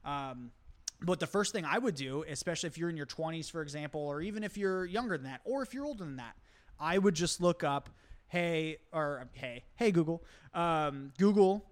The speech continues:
wh-, um, what type of investment account should I start?" and then put your income in.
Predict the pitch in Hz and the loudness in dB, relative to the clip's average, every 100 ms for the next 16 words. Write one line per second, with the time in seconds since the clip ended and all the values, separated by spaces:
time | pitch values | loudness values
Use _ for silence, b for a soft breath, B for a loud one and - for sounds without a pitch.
0 | - - - - 147 143 160 165 156 147 | -20 -20 -20 -16 -8 -2 2 4 4 0
1 | 143 143 135 151 175 190 196 185 180 175 | -2 -6 -12 -2 0 2 2 2 0 2
2 | 160 - 175 156 160 151 - 147 139 - | 0 0 -4 -2 -2 -4 -2 -4 -2 0
3 | 147 143 143 143 139 139 135 135 131 - | 0 0 -2 -6 -4 -2 -4 -6 -6 -2
4 | 170 165 147 143 135 120 107 | -2 -2 -4 -4 -8 -10 -12